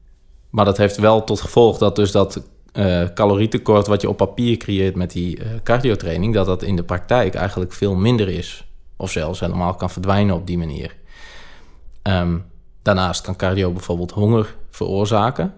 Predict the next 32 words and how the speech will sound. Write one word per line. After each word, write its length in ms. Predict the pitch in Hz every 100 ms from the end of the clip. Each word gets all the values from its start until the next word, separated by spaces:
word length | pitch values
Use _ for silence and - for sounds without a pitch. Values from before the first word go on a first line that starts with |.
| - -
Eh, 120 | 95
het 220 | 87 87
tegenovergestelde 720 | 104 101 101 98 95 98 92 90
is 100 | 85
echter 240 | 85 92
ook 120 | 95
wel 120 | 95
waar. 220 | 98 104 127
Het 120 | 127
kan 140 | 92
ook 100 | 90
honger 260 | 98 92 87
onderdrukken, 560 | 95 95 90 98 101 123
maar 280 | 95 90 -
ja, 160 | 90 80
dat 180 | -
is 80 | -
nogal 280 | 101 95 90
individueel. 720 | 104 95 92 87 87 95 139 - - - - - - - - - -
Ehm, 400 | 98 95 92 92 - -
maar 120 | 98
goed, 460 | 123 101 - -
als 120 | 107 104
het 100 | 107
honger 240 | 123 117
veroorzaakt, 480 | - 101 101 98 104
dan 120 | 101
gaat 180 | 110 110
het 100 | 113
je 80 | 110
natuurlijk, 400 | 107 110 104 -
eh, 180 | -